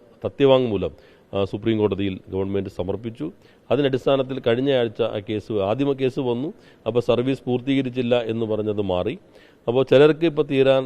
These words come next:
തീർന്ന, തീരേണ്ടതില്ല എന്ന കാഴ്ചപ്പാടുണ്ടോ എന്ന സംശയം കൂടി വന്നപ്പോഴാണ്,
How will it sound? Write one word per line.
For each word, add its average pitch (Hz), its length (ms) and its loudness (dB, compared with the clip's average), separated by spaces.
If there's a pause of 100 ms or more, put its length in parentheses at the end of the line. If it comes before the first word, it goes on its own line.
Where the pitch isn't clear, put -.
തീർന്ന, 123 260 -2 (180)
തീരേണ്ടതില്ല 120 600 0 (100)
എന്ന 117 120 -4
കാഴ്ചപ്പാടുണ്ടോ 110 880 0 (440)
എന്ന 120 140 -2
സംശയം 117 460 -2
കൂടി 120 220 -2
വന്നപ്പോഴാണ്, 101 560 -4